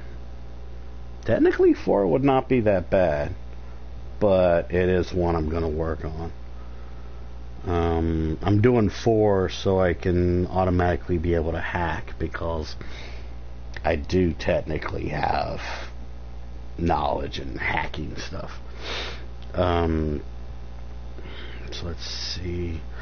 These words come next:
Oh, by the way, sorry about that. Uh, thank you for joining the Blood Sign Esquires. Codsworth the Robot.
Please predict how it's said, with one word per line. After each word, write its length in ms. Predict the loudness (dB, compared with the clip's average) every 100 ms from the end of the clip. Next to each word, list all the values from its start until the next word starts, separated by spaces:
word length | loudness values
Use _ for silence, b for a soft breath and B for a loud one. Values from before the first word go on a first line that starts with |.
| B B B B
Oh, 200 | 6 6
by 240 | 8 8 8
the 100 | 8
way, 240 | 6 6
sorry 260 | 4 6 6
about 220 | 4 4
that. 260 | 4 4
Uh, 360 | 4 4 6 4
thank 280 | 4 4 4
you 60 | 2
for 140 | 4
joining 340 | 4 6 6
the 60 | 6
Blood 240 | 6 4 4
Sign 200 | 4 6
Esquires. 760 | 4 2 4 4 4 2 -2
Codsworth 840 | 0 4 4 4 4 4 2 0 0
the 80 |
Robot. 500 | 4 4 4 0 -6